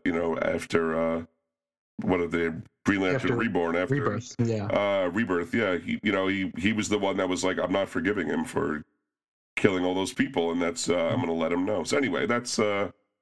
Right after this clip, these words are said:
Speaker 1: going into a whole different property, but I get the impression, you know, like, I feel like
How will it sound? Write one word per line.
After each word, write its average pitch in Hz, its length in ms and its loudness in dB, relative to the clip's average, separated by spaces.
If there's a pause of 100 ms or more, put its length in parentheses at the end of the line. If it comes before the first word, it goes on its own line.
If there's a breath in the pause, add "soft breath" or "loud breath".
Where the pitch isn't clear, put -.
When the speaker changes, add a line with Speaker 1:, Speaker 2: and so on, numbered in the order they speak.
(460)
Speaker 1:
going 131 220 2
into 113 140 -2
a 107 40 0
whole 107 100 -2
different 101 260 -4
property, 107 380 0
but 101 140 0
I 110 40 2
get 143 200 -4
the 131 80 0
impression, 123 480 -2
you 135 80 0
know, 123 160 0
like, 117 180 -2
I 117 140 0
feel 151 220 -2
like 123 280 -2